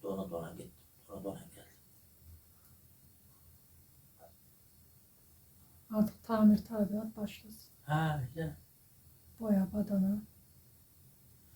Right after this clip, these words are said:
Speaker 1: Şeye gittim lan. Odun topladım. Orada odun topladım hayatım. Dona dona gittim işte.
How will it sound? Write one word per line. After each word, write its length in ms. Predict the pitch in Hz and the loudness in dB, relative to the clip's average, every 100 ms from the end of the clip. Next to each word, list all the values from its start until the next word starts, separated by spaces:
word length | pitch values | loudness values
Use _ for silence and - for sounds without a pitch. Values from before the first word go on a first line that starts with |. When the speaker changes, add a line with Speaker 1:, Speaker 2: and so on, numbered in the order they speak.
| - | -20
Speaker 1:
Şeye 240 | - 190 214 | 0 4 4
gittim 320 | - 123 123 | 2 0 -2
lan. 280 | 180 190 - - - - - - - - - - - - - | -2 -6 -12 -20 -20 -20 -20 -20 -20 -20 -20 -20 -20 -20 -10
Odun 260 | 170 185 165 | -8 -6 -6
topladım. 320 | - 107 120 | -4 -2 -2
Orada 280 | 139 135 135 | -2 0 -2
odun 220 | 147 127 | -2 -4
topladım 320 | 117 101 98 | -4 -6 -8
hayatım. 240 | 90 85 - - - - - - - - - - - - | -12 -14 -18 -20 -20 -20 -20 -20 -20 -20 -20 -20 -16 -2
Dona 260 | 175 175 | 6 8
dona 220 | 151 160 - | 8 6 4
gittim 280 | - 156 131 | -2 -4 -4
işte. 180 | - | -6